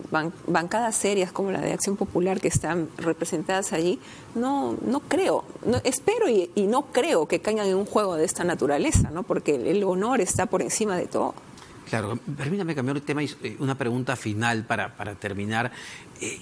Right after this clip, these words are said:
Speaker 2: tiene que ver con, eh, no solamente con el adelanto de elecciones, sino ya la gente está pensando en el recambio, en el recambio del Congreso, en el recambio principalmente del presidente de la República. Entiendo que en Acción Popular tienen varios precandidatos, al menos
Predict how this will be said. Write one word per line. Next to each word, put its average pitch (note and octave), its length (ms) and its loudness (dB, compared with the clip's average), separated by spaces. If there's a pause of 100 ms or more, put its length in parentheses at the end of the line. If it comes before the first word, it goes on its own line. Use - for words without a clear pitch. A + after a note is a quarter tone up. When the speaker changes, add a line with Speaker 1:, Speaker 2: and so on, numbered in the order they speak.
Speaker 2:
tiene F3 180 2
que D3+ 60 0
ver D#3 140 2
con, E3 240 2
eh, C3 180 -6
no C#3 160 0
solamente F3+ 400 2
con B2 140 -2
el A2 80 -2
adelanto B2 460 2
de - 20 2
elecciones, C3 400 0
sino D3+ 180 0
ya A3+ 320 2 (320)
la D3 140 -2
gente G3+ 200 0
está F#3 180 -2
pensando E3 920 0
en C3 160 0
el A#2+ 100 0
recambio, G2 640 -2
en G#2+ 60 -4
el G#2 160 -2
recambio D#3+ 480 2 (220)
del C3 180 0
Congreso, E3 400 0
en C#3+ 80 0
el C3 80 0
recambio D3 440 2 (220)
principalmente C#3+ 800 0
del C#3+ 120 2
presidente B2+ 440 -2
de C3 40 2
la A#2+ 100 0
República. C#3+ 480 -2
Entiendo B2+ 240 -2
que B2+ 240 -4
en G#2+ 100 -6
Acción G2 240 -6
Popular C#3 420 0 (320)
tienen D#3+ 300 0 (400)
varios F3+ 460 2 (160)
precandidatos, C#3 1040 2
al G#2 140 0
menos A#2 380 0